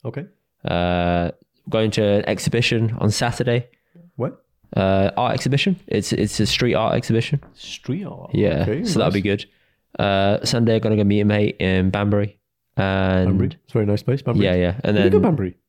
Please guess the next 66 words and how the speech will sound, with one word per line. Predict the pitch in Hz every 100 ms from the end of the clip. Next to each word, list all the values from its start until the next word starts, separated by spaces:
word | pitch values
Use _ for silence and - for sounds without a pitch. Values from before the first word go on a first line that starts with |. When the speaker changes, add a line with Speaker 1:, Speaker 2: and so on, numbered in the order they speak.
| _ -
Speaker 2:
Yeah, | 135
yeah. | 143 135 - _ _ _ -
I've | - 117
been | 135
a | 117
few | 139
times. | 110 110 -
Speaker 1:
Did | 123
we | 202
go | 104 92
that | 104
time? | 131 90 - _ _ _ -
Speaker 2:
Yes, | 104
we | 180
did. | 208 - _ -
Speaker 1:
That | 107
was |
Speaker 2:
But | 104
Speaker 1:
Banbury, | 98 110
wasn't | 117 95
it? | 98
Yeah, | 101 98
yeah. | 95 - 233 113 110
Speaker 2:
yeah, | 101
this | 104 117
is, | 104
like, | 95 80
the | 92 87 - _ _ _ _ _ _ _ _ _ -
living | 107 104 90
part | 98 - 90
of |
it, | 82 -
Speaker 1:
Oh, |
Speaker 2:
not | 92 101 95
Speaker 1:
yeah, | 101
not | 92
Speaker 2:
the, | 98 101
Speaker 1:
the | 120
Speaker 2:
<laughs> |
not | 117 -
the | 107
Royal | 101 107 101 101
Woods | 110 104
part | 98 90 90
of |
Speaker 1:
staycation. | 92 131
Speaker 2:
it. |
Yeah. | 90 262
Speaker 1:
Hey! | 240 190 139 123 -
<laughs> | 175
Speaker 2:
So | 117 113
it'll | 110 110
be | 113
good | 131 127
to |
see | - 113 110 107
my | 101
mate | 101 95 107
there, | 113 117 104 -
Speaker 1:
Nice. | 98
Speaker 2:
and | 95
then | 98 98
Monday, | 101 104 101
yeah, | 104 110
clean, | - 110 113 _ _ -
boss. | 104 104 -